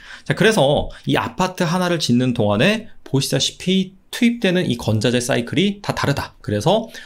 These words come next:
관련 업체들의 실적도 보시다시피 이런 사이클로 증가할 가능성이 높습니다. 자, 그렇다면 과거의 건자재 빅사이클, 이천십사 년부터 이천십오 년까지 벌어진 빅사이클 때 과연 이와 관련된 주식들의 주가는 어땠느냐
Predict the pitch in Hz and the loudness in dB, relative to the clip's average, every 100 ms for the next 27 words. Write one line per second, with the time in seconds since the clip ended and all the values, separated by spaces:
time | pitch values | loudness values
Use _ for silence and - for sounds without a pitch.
0 | - - 175 220 135 95 - 123 233 233 | -6 0 2 2 0 -2 -2 0 0 0
1 | 175 127 - 139 110 - - - - 135 | -2 -4 -2 -2 -2 -6 -20 -20 -2 0
2 | 139 151 - - 160 117 139 156 156 135 | 2 0 -2 -2 0 2 2 2 0 -2
3 | - 113 160 233 240 - - - 107 110 | -2 0 2 0 -2 -12 -6 -2 0 0
4 | 107 - 95 92 95 92 90 - 98 - | -4 -4 -4 -2 -4 -4 -6 -6 -8 -10
5 | - _ _ 139 170 - 170 180 - - | -16 _ _ -2 0 0 2 0 -2 -10
6 | - - - - 165 175 180 175 120 120 | -20 -14 -6 -2 0 0 0 0 0 2
7 | 127 123 120 - 117 - 90 - _ - | 0 -2 -2 0 -2 -4 -10 -10 _ -8
8 | 120 - - 139 139 160 - 92 117 110 | -6 -4 -2 0 0 -4 -4 -2 0 0
9 | 98 - 160 170 113 - 123 120 147 - | -2 -2 0 0 -2 -4 -2 -2 -2 -2
10 | 98 131 123 104 78 113 143 101 98 127 | -2 0 0 -2 -2 -6 -4 -2 -2 0
11 | 196 202 - - - - - 135 - 95 | -2 -4 -18 -14 -10 -4 -2 -2 -2 -4
12 | 92 120 - - - - 110 123 202 196 | -2 -4 -4 -12 -18 -6 0 0 0 -2
13 | 117 143 - 110 120 120 113 - - 120 | 0 0 0 -2 0 -2 -2 -4 -2 -2
14 | 117 - 117 90 92 180 92 - | -2 -2 -2 -2 -2 0 0 -4